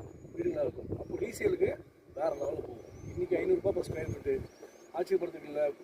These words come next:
இன்னும் அஞ்சு வருஷம் பொறுத்து, பத்து, பத்து வருஷம் பொறுத்து ஐயாயிரம் போனாலும் ஆச்சரியப்படுறதுக்கு இல்ல. ஒரு ஐயாயிரம் ரூபாய் போச்சுன்னா ஸ்கொயர் ஃபீட் ரேட்டு என்ன, என்ன, என்ன பட்ஜெட் இருக்கும்? ஒரு ஆயிரம் ஸ்கொயர் ஃபீட்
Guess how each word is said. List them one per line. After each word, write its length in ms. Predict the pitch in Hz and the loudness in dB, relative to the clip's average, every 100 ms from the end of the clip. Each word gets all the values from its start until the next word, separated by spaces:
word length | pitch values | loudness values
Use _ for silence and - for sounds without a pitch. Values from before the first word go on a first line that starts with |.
| 160 | 0
இன்னும் 160 | 190 | 2
அஞ்சு 140 | 170 165 | 2 0
வருஷம் 200 | 156 180 | -2 -4
பொறுத்து, 180 | - 349 | -4 -4
பத்து, 240 | 147 160 | -4 -6
பத்து 220 | 143 139 - | -6 -6 -6
வருஷம் 240 | 143 165 | -8 -6
பொறுத்து 380 | 143 135 139 123 - - - | -4 -2 -2 -2 -8 -18 -8
ஐயாயிரம் 480 | 151 180 190 185 202 - | 2 8 10 10 6 0
போனாலும் 380 | 170 170 180 254 - | 0 2 2 2 -6
ஆச்சரியப்படுறதுக்கு 500 | 147 151 - 139 120 | -6 -4 -4 -4 -4
இல்ல. 140 | 110 - - - - - - - - - - 156 | -6 -12 -14 -16 -18 -20 -20 -20 -20 -20 -14 -2
ஒரு 100 | 156 | 4
ஐயாயிரம் 360 | 208 214 196 | 8 10 8
ரூபாய் 200 | 247 208 | 6 2
போச்சுன்னா 180 | 202 202 - | 2 2 4
ஸ்கொயர் 140 | 202 | 4
ஃபீட் 180 | 190 180 | 4 2
ரேட்டு 260 | 156 185 208 | 2 2 4
என்ன, 200 | 202 196 | 4 6
என்ன, 220 | 208 196 | 6 6
என்ன 200 | 180 196 | 4 4
பட்ஜெட் 240 | 175 185 | 6 4
இருக்கும்? 260 | 160 143 139 | 4 -6 0
ஒரு 100 | 151 | 4
ஆயிரம் 180 | 156 - | 4 2
ஸ்கொயர் 180 | 156 151 | -4 -4
ஃபீட் 220 | 131 | -6